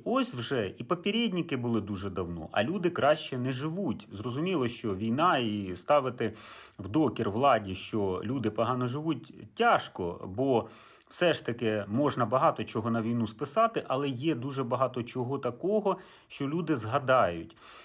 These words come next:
І продаж землі незрозуміло куди, і ось ці, е, о, казино, які нині намагаються закривати, і багато-багато чого, що, знаєте,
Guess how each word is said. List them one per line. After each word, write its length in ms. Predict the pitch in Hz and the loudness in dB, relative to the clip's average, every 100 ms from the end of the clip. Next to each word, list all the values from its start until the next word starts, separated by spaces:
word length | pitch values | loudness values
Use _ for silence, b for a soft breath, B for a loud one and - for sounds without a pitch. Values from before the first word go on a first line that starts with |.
| B | B
І 80 | 135 | -2
продаж 340 | 202 208 139 | 2 4 4
землі 580 | 104 127 110 147 165 139 | 2 2 4 4 2 0
незрозуміло 720 | 131 123 135 135 143 135 123 | -4 -6 -4 -2 0 2 0
куди, 540 | 123 120 117 113 101 - | 0 -2 0 2 0 -4
і 320 | 165 202 175 | 0 4 4
ось 500 | 139 135 135 139 - 120 110 | 2 -2 -4 -6 -4 0 0
ці, 180 | - 170 | -2 0
е, 240 | 143 120 - 110 107 | 2 0 0 2 4
о, 460 | 101 98 101 110 104 | 4 0 -2 -6 -4
казино, 800 | - 160 135 127 147 185 165 143 B B B B | 2 2 2 2 4 6 4 2 B B B B
які 260 | 131 156 | -4 -2
нині 400 | 151 147 143 131 | 0 0 2 0
намагаються 540 | 123 139 139 135 123 120 | 0 2 4 4 2 -2
закривати, 720 | 127 123 123 120 110 113 107 B B B | -4 -2 0 4 2 0 -6 B B B
і 320 | 180 220 196 - | -2 0 0 -4
багато-багато 880 | 135 165 214 226 185 156 156 175 165 | 0 2 4 2 2 4 4 2 0
чого, 560 | - 160 139 110 85 - | -2 -2 -2 -4 -4 -8
що, 520 | - - 127 117 107 | -12 -2 0 2 0
знаєте, 560 | 104 160 170 135 113 101 | 0 0 0 0 0 -2